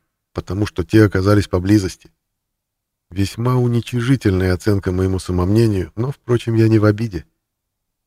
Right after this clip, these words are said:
Всё кончилось хорошо, и при имеющихся обстоятельствах для меня совершенно не важно, что русские кинулись спасать не меня, а этих молодых людей.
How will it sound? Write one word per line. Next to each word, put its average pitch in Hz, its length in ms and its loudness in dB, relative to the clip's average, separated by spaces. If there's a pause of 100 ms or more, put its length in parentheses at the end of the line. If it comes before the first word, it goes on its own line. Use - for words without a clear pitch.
(140)
Всё - 160 -2
кончилось 123 440 0
хорошо, 117 580 -2 (380)
и 98 100 -6
при 90 280 -2
имеющихся 104 640 0
обстоятельствах 101 800 -2
для 98 120 0
меня 117 200 4
совершенно 113 480 0
не 104 160 2
важно, 98 520 0 (360)
что - 200 -8
русские 104 340 0
кинулись 98 360 0
спасать - 420 -2
не 98 120 -2
меня, 101 400 2
а 107 120 -2
этих 101 300 -4
молодых 87 380 -6
людей. 85 340 0